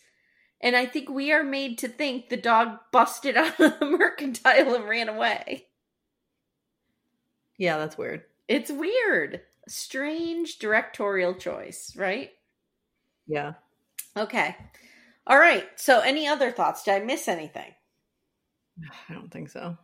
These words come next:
Speaker 1: These were some good insults.
Speaker 2: There was good insults.
Speaker 1: There were good insults. Um,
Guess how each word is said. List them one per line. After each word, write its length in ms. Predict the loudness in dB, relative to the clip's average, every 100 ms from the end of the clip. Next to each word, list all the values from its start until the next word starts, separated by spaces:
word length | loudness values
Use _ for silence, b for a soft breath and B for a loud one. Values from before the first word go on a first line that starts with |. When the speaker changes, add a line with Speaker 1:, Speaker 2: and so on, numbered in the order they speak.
| _
Speaker 1:
These 220 | -12 -8 -6
were 80 |
some 240 | -6 -4 -6
good 360 | 0 4 4
insults. 840 | 2 -4 -4 -4 -4 -10 -16 -18 -20 _ _ _ _ _ _ _ -6
Speaker 2:
There 120 | -4
was 120 | -4
good 220 | -2 -2
insults. 280 | -2 -6 -6
Speaker 1:
There 100 | -4
were 60 | -4
good 180 | -6 -6
insults. 480 | -6 -6 -8 -8 -2
Um, 320 | 0 0 -2